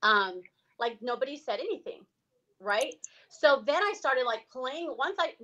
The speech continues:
it took me a while, but once I started playing with makeup, like, I was really trying to find out who I was. And I think that's kind of where my beginning of my Mary Kay journey was. And I, w-, I would even say even now, I would say even the last six months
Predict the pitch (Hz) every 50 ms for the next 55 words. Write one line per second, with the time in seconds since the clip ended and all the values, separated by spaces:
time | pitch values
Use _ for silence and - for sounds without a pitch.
0 | 220 - 262 - - 370 339 359 339 294 247 226 226 214 202 196 185 208 208 226
1 | 262 294 302 311 - - - 269 262 254 254 _ - 349 480 440 359 330 233 233
2 | 220 214 214 - 226 226 - - - _ _ _ _ _ - 233 240 - 240 262
3 | 277 285 226 233 254 277 - 508 453 - - 269 254 254 247 247 - 262 247 254
4 | 262 262 247 240 233 220 - 226 285 294 285 - - - - - 233 233 208 196
5 | 190 202 294 359 190 185 196 208 208 208 214 214 - 269 277 302 - - 240 214
6 | - - - - - 240 262 302 269 254 214 226 226 226 220 220 208 208 202 196
7 | 202 196 - 220 220 226 220 208 208 196 196 202 202 208 208 208 - 220 202 -
8 | 220 214 208 202 202 202 208 226 247 233 220 214 208 - _ _ _ _ _ -
9 | 226 240 240 247 254 - - 233 254 277 320 320 320 302 294 285 - 277 247 240
10 | 247 254 247 220 240 226 226 214 202 208 233 254 240 226 196 185 214 226 226 226
11 | - 226 202 233 226 220 214 220 208 196 208 208 - _ 240 240 233 - - 226
12 | 214 214 226 220